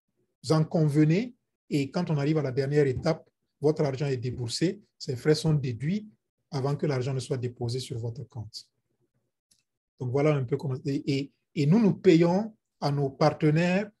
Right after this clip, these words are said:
entre trente-trois à cinquante pour cent de ces frais de traitement qui sont appliqués sur les lots. Donc, si vous êtes partenaire avec nous et que, euh, on finance, par exemple, euh, un loan de cent mille dollars, je prends, c'est un exemple que je prends comme ça.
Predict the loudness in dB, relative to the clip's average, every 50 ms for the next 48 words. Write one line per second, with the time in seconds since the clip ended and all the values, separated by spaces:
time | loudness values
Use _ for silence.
0 | _ _ _ _ -2 -2 0 0 -2 -4 -6 -4 0 0 0 0 0 0 0 0
1 | 0 -2 -2 -6 -4 -2 -4 -4 -4 -4 -6 -8 -6 -4 -4 -2 -2 -2 -4 -8
2 | -12 _ _ -6 -4 -2 0 0 0 0 2 0 2 2 0 -4 -4 -6 -6 -4
3 | -6 -6 -6 -6 -8 -12 _ _ -12 -8 -6 -6 -6 -6 -8 -8 -12 -8 -8 -8
4 | -8 -6 -6 -4 -4 -4 -4 -4 -6 -6 -8 -10 _ _ _ _ _ _ _ _
5 | _ _ _ _ -8 -6 -6 -6 -4 -4 -4 -2 0 0 0 0 0 -2 -2 2
6 | 2 2 4 4 4 2 2 0 -2 0 -2 -2 -6 _ _ _ _ _ _ -2
7 | 0 0 0 0 0 2 2 4 4 2 0 0 0 0 2 2 0 -2 -2 -4
8 | -4 -6 -6 -4 -2 0 0 -2 -2 -4 -2 -2 -2 -2 -2 -4 -4 -4 -4 -4
9 | -4 -2 -2 -2 -4 -4 -6 -8 -10 _ _ _ _ _ _ _ _ _ _ _
10 | _ _ _ _ _ _ _ -20 -18 _ 0 2 4 4 4 4 4 2 0 -2
11 | -4 -6 -6 -6 -6 -4 -4 -4 -4 -2 -4 -4 -2 -2 -4 -6 -8 -12 -20 -14
12 | -10 -10 -10 -10 -12 -14 -14 -10 -10 -8 -8 -8 -8 -8 -8 -10 -10 -14 -14 -12
13 | -12 -12 -10 -10 -10 -10 -10 -10 -10 -10 -10 -4 -4 -4 -4 -4